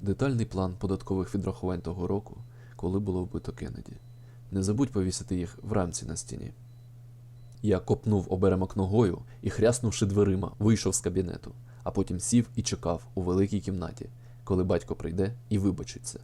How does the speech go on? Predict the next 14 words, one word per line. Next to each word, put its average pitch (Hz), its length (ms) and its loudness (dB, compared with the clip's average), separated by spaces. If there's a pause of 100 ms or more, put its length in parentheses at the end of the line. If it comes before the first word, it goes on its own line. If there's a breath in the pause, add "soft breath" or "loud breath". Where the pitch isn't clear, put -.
(720 loud breath)
Та 92 100 0
зачувши, 92 640 0
як 92 220 -2
заревіла 95 420 2
машинка-подрібнувач 92 1080 -2
паперів, 98 420 0 (500 loud breath)
я 98 100 2
второпав, 98 560 -2 (260)
що - 180 -4
вибачень 87 540 -4
не 104 160 0
буде. 90 320 -6 (500 loud breath)
І 95 100 -2
тому 101 320 0